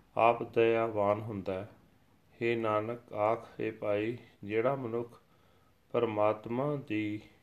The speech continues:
ਸ਼ਰਨ ਪਿਆ ਰਹਿੰਦਾ ਹੈ, ਉਹ ਆਪਣਾ ਹਰੇਕ ਕਿਸਮ ਦਾ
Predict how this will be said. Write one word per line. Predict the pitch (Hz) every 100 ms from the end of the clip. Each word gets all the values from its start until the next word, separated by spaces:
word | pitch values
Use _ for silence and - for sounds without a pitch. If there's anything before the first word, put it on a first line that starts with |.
| _ _
ਸ਼ਰਨ | - - 110 117
ਪਿਆ | 123 113 107 107
ਰਹਿੰਦਾ | 101 101 110 113
ਹੈ, | 123 - _ _ - _ -
ਉਹ | 113 127 143
ਆਪਣਾ | 104 - 107 107 104
ਹਰੇਕ | 117 110 120
ਕਿਸਮ | - 107 - 117 117
ਦਾ | 104 98 98 -